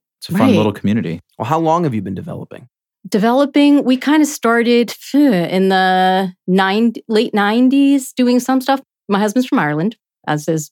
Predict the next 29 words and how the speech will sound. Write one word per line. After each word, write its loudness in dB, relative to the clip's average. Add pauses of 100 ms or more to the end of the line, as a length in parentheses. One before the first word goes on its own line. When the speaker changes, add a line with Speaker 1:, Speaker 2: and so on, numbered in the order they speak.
Speaker 2:
you -4
know, -2
half -4
the -4
developers 0
in 2
Boston, 2
right? 2
Speaker 3:
<laughs> 0 (340)
Speaker 2:
<laughs> -2 (360)
He's -12
from 2
Galway. 0 (320)
And 2
his 2
father 0
was 0
a 0
developer -2
as -4
well -2 (380)
and 0
did -2
some 0
big 0
stuff -10
like -6
hotels -4
and, -4